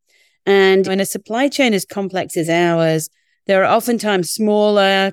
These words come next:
companies out there, maybe companies that are a little bit less tech savvy. And so one of the things we have to do is help those companies get good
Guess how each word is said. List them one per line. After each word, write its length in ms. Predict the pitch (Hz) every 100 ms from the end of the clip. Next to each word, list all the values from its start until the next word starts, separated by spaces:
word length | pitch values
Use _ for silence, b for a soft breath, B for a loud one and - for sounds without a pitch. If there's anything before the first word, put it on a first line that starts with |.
| -
companies 520 | - 196 196 190 180
out 240 | 185 180 -
there, 380 | 170 175 170 170 _ _ _ -
maybe 260 | 180 190
companies 640 | - 202 190 180 190 180 165
that 140 | 185
are 200 | 175 175 -
a 80 |
little 180 | 175 180
bit 200 | 180 185
less 360 | 175 175 180 -
tech 360 | - 185 156
savvy. 840 | - - 180 170 165 170 170 165 b b b -
And 160 | 381 -
so 140 | 226
one 200 | 214 247
of 40 | 320
the 60 |
things 220 | 240 208
we 80 | 185
have 120 | 190 180
to 80 |
do 200 | 170 185
is 140 | 180 170
help 260 | - 202 -
those 280 | 175 180 220
companies 720 | - 165 143 156 135 151 -
get 280 | - 160 156
good 280 | 160 147